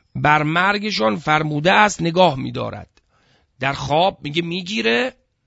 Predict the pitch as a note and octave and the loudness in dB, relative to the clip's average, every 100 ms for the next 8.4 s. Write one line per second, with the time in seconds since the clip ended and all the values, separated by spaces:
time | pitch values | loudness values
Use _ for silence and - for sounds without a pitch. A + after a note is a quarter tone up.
0 | _ _ _ _ - F3+ G#3 F#3+ D#3+ E3 | _ _ _ _ -6 0 0 0 -2 -2
1 | D#3+ E3 E3 D#3+ D#3+ D#3 D#3 E3 D#3 G3 | -2 -2 0 0 -2 -8 -6 -6 -4 -4
2 | A3 A3 G#3+ F3+ E3+ B2+ B2 A#2+ A2+ F#2+ | -4 -4 -4 0 -2 -2 -8 -10 -10 -12
3 | - _ _ _ _ _ _ _ _ _ | -18 _ _ _ _ _ _ _ _ _
4 | - - - C#3 D3+ E3+ D#3+ E3 E3 D3+ | -20 -20 -2 -2 2 2 2 0 0 -2
5 | D3+ E3 D#3 D#3+ D3 C#3+ - E3 G3 E3+ | -2 -2 -2 -2 -2 -2 0 2 4 4
6 | C#3+ C#3+ C#3+ E3 D#3 C#3 D3 D3 D3 C#3+ | 0 0 0 0 0 0 0 0 -2 -4
7 | C#3+ C#3+ D3 C#3+ C#3 C#3+ C3+ C#3 C#3 C#3 | -4 -2 -2 -2 -2 -2 -2 -2 -2 2
8 | F3+ G#3 - | 2 2 -4